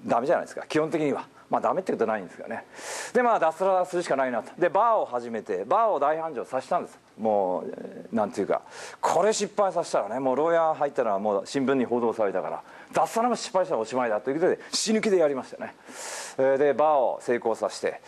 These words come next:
まあ、それから二店舗目でラーメン屋をこう始めるときに、バーもね、女性だらけだったと。で、ラーメン屋俺がやるんだったら、やっぱり女性に来てもらいたいと。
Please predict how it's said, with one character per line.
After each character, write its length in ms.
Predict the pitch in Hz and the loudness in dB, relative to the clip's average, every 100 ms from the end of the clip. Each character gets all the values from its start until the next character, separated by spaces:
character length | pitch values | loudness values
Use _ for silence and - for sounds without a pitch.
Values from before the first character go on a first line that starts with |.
| - | -4
ま 120 | 202 | 0
あ、 20 | 202 | 2
そ 80 | |
れ 80 | 226 | 2
か 100 | 240 | 4
ら 220 | 240 196 131 | 4 2 -2
二 120 | 131 | -2
店 240 | 156 147 | -2 0
舗 220 | 131 143 147 | 0 0 2
目 100 | 160 | 2
で 100 | 110 | 2
ラ 160 | 113 | 2
ー 20 | 113 | 2
メ 100 | 113 | 0
ン 40 | |
屋 120 | 107 | 0
を 60 | 104 | 2
こ 200 | 104 98 | 2 2
う 60 | - | 0
始 200 | 170 208 | 0 0
め 100 | 214 | 0
る 80 | |
と 100 | 214 214 | 0 0
き 100 | 196 | 2
に、 240 | 233 - - - - - - - | 2 0 -8 -20 -18 -18 -6 0
バ 100 | 247 | 2
ー 120 | 254 | 4
も 220 | 175 120 | 2 0
ね、 120 | 160 143 | -2 0
女 140 | 143 | 0
性 160 | 185 170 | 2 2
だ 100 | 151 | 2
ら 60 | |
け 80 | 110 | -2
だ 80 | - | -8
っ 40 | - | -14
た 100 | - | -16
と。 80 | - - _ _ _ - - _ - _ - - - - | -18 -20 _ _ _ -20 -20 _ -20 _ -14 -14 -16 -2
で、 80 | 208 | 2
ラ 200 | 202 240 | 6 4
ー 40 | 262 | 6
メ 100 | 262 | 6
ン 20 | |
屋 100 | 240 | 6
俺 140 | 214 | 6
が 80 | 220 | 4
や 100 | 208 | 4
る 100 | 208 | 2
ん 60 | 214 | 0
だ 80 | 208 | 0
っ 40 | |
た 140 | - | 4
ら、 80 | 226 | 4
や 140 | 165 180 | 4 2
っ 60 | - | 2
ぱ 140 | 240 | 2
り 260 | 175 139 127 | 2 -2 -6
女 160 | 175 170 | -4 0
性 200 | 202 202 | 2 0
に 120 | 165 | 0
来 100 | - | -2
て 80 | 208 | 0
も 140 | 190 | 2
ら 100 | 151 | 0
い 60 | 151 | -2
た 140 | - | -6
い 40 | |
と。 120 | 123 | -6